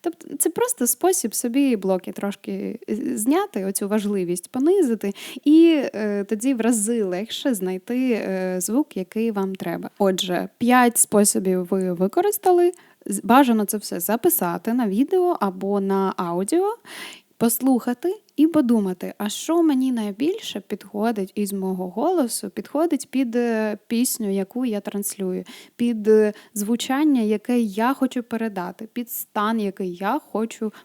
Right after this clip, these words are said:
передати в цій пісні. Що найбільше із моїх видів звучання відповідає, е, тому, як я відчуваю цю пісню. І все, якщо ви це знайдете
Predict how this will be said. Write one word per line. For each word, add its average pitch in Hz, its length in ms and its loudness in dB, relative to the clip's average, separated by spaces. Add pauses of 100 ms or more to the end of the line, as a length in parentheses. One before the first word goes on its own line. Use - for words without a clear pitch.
передати 190 600 -4
в 226 80 -10
цій 233 220 -4
пісні. 190 500 -12 (100)
Що 269 220 -4
найбільше 269 720 0 (260)
із 214 360 -2 (220)
моїх 226 540 0 (260)
видів 196 460 -2
звучання 349 720 0 (280)
відповідає, 277 1040 2 (540)
е, 196 160 -6 (140)
тому, 302 320 6
як 247 340 2
я 185 320 -2
відчуваю 208 580 -6
цю 208 160 -10
пісню. - 420 -14 (460)
І 240 80 -2
все, 262 300 2
якщо 240 300 2
ви 311 100 4
це 254 160 -4
знайдете 196 640 -4